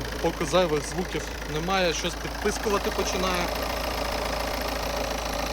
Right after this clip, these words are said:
Якийсь ролик або муфта. Да, доволі таки гучний. Від самого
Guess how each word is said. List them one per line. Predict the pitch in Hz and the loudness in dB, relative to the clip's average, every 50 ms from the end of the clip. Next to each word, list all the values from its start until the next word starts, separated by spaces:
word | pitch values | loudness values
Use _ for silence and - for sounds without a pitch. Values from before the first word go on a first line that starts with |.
| 151 143 147 - - - - - - - 151 151 | -2 -2 -2 -2 -2 -2 -2 -2 -2 -2 0 0
Якийсь | 156 151 - 165 185 170 - - 185 185 | 0 0 2 2 2 2 2 2 2 4
ролик | 196 185 170 156 143 - - - - - - - - - - - - - - - - - | 4 6 6 4 4 2 0 -2 -2 -2 -2 -2 0 0 0 0 0 0 0 0 2 2
або | - - - - 226 | 2 4 6 6 6
муфта. | 202 170 160 160 151 - - 151 143 127 - - - - - - - - - - - - - - - - - - - - 139 | 6 6 6 4 4 4 4 4 4 4 2 0 -2 -2 0 0 0 -2 -2 -2 -4 -4 -6 -6 -6 -6 -6 -6 -4 -2 2
Да, | 165 156 131 | 2 2 2
доволі | 120 143 151 165 165 165 156 | 4 4 4 6 6 6 4
таки | 151 156 - - 165 156 151 - - - - - - - - - - - - - - - - - - - - - - - - - - - - - - - - - - - - - - - - - - | 2 2 0 2 2 2 2 0 -2 -4 -4 -4 -4 -4 -4 -4 -4 -4 -4 -4 -4 -4 -4 -4 -4 -4 -4 -4 -4 -4 -4 -2 -2 -2 -2 -2 -2 -2 -2 -2 -2 -2 -2 -2 -2 -2 0 2 4
гучний. | 180 180 - - - 190 170 151 143 123 - - - - - - | 4 6 6 6 6 6 6 6 4 2 2 0 -2 -2 -2 0
Від | 190 208 - | 0 0 2
самого | - 233 220 233 208 170 175 | 2 2 4 4 4 2 2